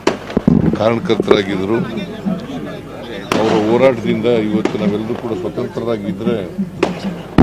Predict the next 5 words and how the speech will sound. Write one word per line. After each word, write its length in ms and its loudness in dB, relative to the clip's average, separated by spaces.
ಹೋರಾಟ, 600 6
ತ್ಯಾಗ, 220 4
ಬಲಿದಾನಗಳಿಂದ 680 6
ಆಗಿದೆ. 420 2
ಅದಕ್ಕೋಸ್ಕರ 580 4